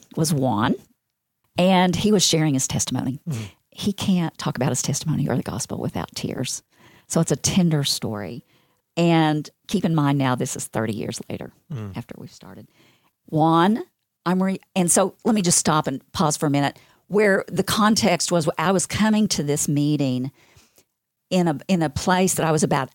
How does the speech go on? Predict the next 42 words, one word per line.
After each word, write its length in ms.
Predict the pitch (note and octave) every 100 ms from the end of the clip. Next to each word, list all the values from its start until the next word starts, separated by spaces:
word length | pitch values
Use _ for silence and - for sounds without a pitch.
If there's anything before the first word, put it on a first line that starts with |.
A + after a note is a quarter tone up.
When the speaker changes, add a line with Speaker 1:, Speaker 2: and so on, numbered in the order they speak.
| D3+
Speaker 1:
eight 180 | E3+
and 80 | -
a 60 | D#3+
he-, 320 | - - - _
and 140 | D#3 D3
a 40 |
half 320 | D3+ C#3+ C#3+
years 300 | D3 D3+ C3+
down 340 | C#3 D3 C#3 -
the 60 | C#3
road 360 | C#3 C3+ C3
with 100 | D3
somebody 340 | - D3 B2+ C#3
that 160 | B2 -
I 120 | A2+
was, 420 | A#2 A2 - - _ _ -
my 60 | C#3
husband 280 | D3+ -
and 80 | -
I 60 | E2+
was, 240 | - - _ -
were 120 | A2+
mentoring. 480 | B2 A2+ - G#2 -
Speaker 2:
Mm-hmm. 240 | B2 G#2+ G2+ - _
Speaker 1:
This 300 | - F#3+ F#3+
gal 300 | - F3 D#3
was 120 | D3+ -
somebody 280 | E3+ D#3
I 40 | D3+
had 160 | C#3+
met 420 | C3 B2 D3+ - -
at 140 | C#3+ C3 _ _ _ _ _ -
Willow 200 | C3+ B2+
Pond 480 | - B2+ C#3 - - -
eight 100 | D#3+
and 40 |
a 80 | F3
half 140 | C3+ -
years 180 | C#3 -
bef-, 120 | - _ -
before, 500 | C3 - C3+ C#3 F#3+ - - - _ D#3+
um, 400 | D3 C#3 C#3+